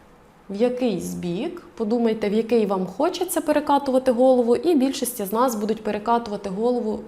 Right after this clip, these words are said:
в сторону руки, яка вгору. Угу.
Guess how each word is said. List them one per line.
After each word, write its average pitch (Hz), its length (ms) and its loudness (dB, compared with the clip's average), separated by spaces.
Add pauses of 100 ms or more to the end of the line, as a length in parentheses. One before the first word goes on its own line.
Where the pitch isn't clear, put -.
в - 60 -14
сторону 233 520 -2
руки, 196 320 -2
яка 214 360 -4 (420)
вгору. 190 480 -2 (720)
Угу. 220 680 -2